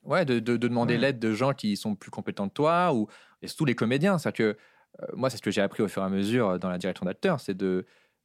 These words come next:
Speaker 1: d'écouter le comédien, ce qu'il propose, avant de lui dire, « Non », tu vois. C'est-à-dire de pas dire, « OK, on y va, action », et dire, « Coupez ! » Non, c'est pas ça, tu vois. Ça, tu laisses au moins le temps de faire ce qu'il propose.
Speaker 2: Là, tu laisses le temps de déstresser.
Speaker 1: Voilà.
Speaker 2: Tu laisses trois, quatre prises pour au moins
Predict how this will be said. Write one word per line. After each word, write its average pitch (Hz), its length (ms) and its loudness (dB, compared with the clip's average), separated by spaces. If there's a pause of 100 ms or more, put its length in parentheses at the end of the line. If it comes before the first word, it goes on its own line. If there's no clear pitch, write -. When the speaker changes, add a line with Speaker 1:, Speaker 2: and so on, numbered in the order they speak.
Speaker 1:
d'écouter 131 460 0
le 143 60 0
comédien, 131 480 2
ce - 80 -10
qu'il - 100 -6
propose, 139 500 2 (540)
avant 123 380 2
de 143 80 4
lui 113 180 2
dire, « 127 360 2
Non », 214 240 0 (100)
tu - 100 -4
vois. 151 220 4 (400)
C'est-à-dire 120 260 0
de 120 80 2
pas 139 140 2
dire, « 139 200 2
OK, 143 140 0
on 175 80 4
y 175 80 4
va, 165 100 4
action », 175 460 2
et 135 60 0
dire, « 135 160 0
Coupez ! » 190 320 2 (100)
Non, 160 140 4
c'est - 80 -2
pas 170 120 2
ça, 123 240 -2
tu - 120 -2
vois. 135 140 2 (300)
Ça, - 60 -8
tu 131 160 -2
laisses 160 280 4
au 143 40 2
moins 160 200 4
le 139 120 4
temps 165 420 0
de 120 100 -2
faire 135 220 0
ce - 60 -14
qu'il - 120 -6
propose. 180 420 2
Speaker 2:
Là, 147 60 2
tu 123 100 -6
laisses 143 160 -2
le 131 140 -2
temps 147 120 -2
de 139 60 0
déstresser. 143 520 0
Speaker 1:
Voilà. 165 360 2
Speaker 2:
Tu 127 140 0
laisses 131 160 2
trois, 151 160 -2
quatre 147 180 -2
prises 156 220 0
pour 113 160 -6
au 120 60 0
moins 131 360 0